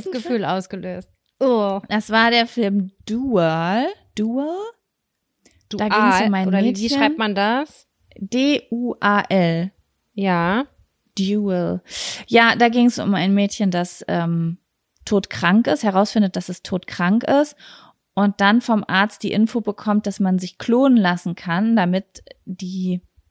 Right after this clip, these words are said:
Speaker 1: äh, die Familie und die Freundin nach dem eigenen Tod nicht so traurig sind, weil da ja noch eine Kopie von einem lebt.
Speaker 2: Mhm,
Speaker 1: Und
Speaker 2: die dann aber
Speaker 1: dieser
Speaker 2: babyklein ist, oder wie?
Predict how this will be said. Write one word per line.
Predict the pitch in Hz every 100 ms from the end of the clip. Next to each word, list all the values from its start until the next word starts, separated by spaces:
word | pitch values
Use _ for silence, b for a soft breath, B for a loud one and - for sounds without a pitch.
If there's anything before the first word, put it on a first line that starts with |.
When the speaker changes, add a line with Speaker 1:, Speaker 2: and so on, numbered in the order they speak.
| _ _ - - _
Speaker 1:
äh, | 185 180 175
die | 196
Familie | 190 185 196 247 233
und | 214
die |
Freundin | 190 - 202 226 214
nach | 196 202
dem | 180
eigenen | - 185 202 190
Tod | 214 202
nicht | 202
so | 185
traurig | - - 208 208 185
sind, | 175 175
weil | 175 175
da | 175
ja | 175 170
noch | 170 -
eine | 190
Kopie | - - 240
von | - 160
einem | 156 151 147
lebt. | 143 143 139 - - _ _ _ _ _ _ B B
Speaker 2:
Mhm, | 175 165 175 190
Speaker 1:
Und | 190
Speaker 2:
die | 196
dann | 196 190
aber | 190 185
Speaker 1:
dieser | 233 247
Speaker 2:
babyklein | 185 - 190 202 196
ist, | 175
oder | 165 165
wie? | 165 175 175